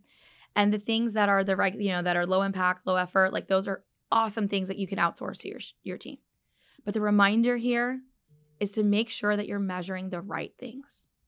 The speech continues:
right? As a C E O and as a company, there's so many, we talked about on day one about distraction, right? Amazing companies are focused, right? We don't want to be the Chinese menu of everything, right? Like, we want to be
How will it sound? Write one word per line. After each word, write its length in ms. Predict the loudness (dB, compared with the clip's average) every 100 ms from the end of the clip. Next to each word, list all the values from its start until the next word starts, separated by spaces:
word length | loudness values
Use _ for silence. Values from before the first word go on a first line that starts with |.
| _
right? 240 | -2 -2 -2
As 240 | 0 0 0
a 40 |
C 260 | -2 -2 0
E 60 |
O 200 | 0 -2 -4
and 120 | -6
as 220 | -2 -4
a 40 | -4
company, 540 | -6 -6 -4 -6 -8 _ _
there's 220 | -2 -2 -2
so 300 | -2 0 2
many, 240 | 2 0
we 140 | -2
talked 240 | -2 -2 0
about 160 | -2
on 100 | -2
day 160 | -2 -2
one 220 | -2 -2
about 220 | -2 -4
distraction, 640 | -4 -2 0 -2 -4 -10 -12 _ _ _ _
right? 280 | 0 0 -2 _ _ _
Amazing 760 | 2 4 4 2 2 0 -2 0
companies 580 | 0 0 -2 -2 -4 -4
are 100 | -6
focused, 840 | -6 -6 -6 -6 -12 -8 -10 -10 _ _ _ _ _ -4
right? 140 | -2
We 100 | -2
don't 280 | 0 0 0
want 160 | -4
to 100 | -4
be 120 | -2 -2
the 100 | -4
Chinese 400 | -2 -2 -2 -2
menu 240 | -4 -4
of 80 | -4
everything, 540 | -6 -6 -10 -12 -16 -12 -4
right? 200 | 0 0
Like, 120 | -2
we 120 | -2
want 300 | 0 0 0
to 60 | -2
be 280 | -2 -4